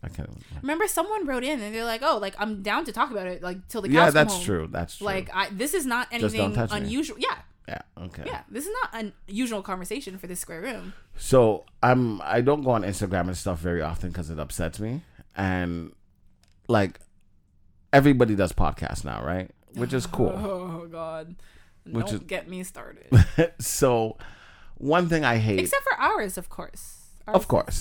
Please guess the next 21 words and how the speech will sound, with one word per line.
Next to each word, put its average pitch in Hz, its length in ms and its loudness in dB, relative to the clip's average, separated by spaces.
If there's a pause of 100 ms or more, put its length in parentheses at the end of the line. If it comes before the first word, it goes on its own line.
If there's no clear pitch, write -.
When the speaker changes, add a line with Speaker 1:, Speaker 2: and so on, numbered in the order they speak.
(120)
Speaker 2:
is, - 80 -12
ours 254 260 -10
is - 100 -20
different. - 440 -20
Speaker 1:
Yeah, 117 240 0 (580)
I 143 80 0
feel 143 200 0
like, 113 180 2 (800)
I 156 100 4
feel - 220 4
like 269 100 6
we're 202 140 2
more, 139 240 4
like, 98 400 4 (1200)
talking 127 640 2 (360)
than 95 480 2 (120)
trying 113 240 0
to 95 60 0
create 104 380 2
content. - 540 0 (1500)
Speaker 2:
Yes, 202 1200 -6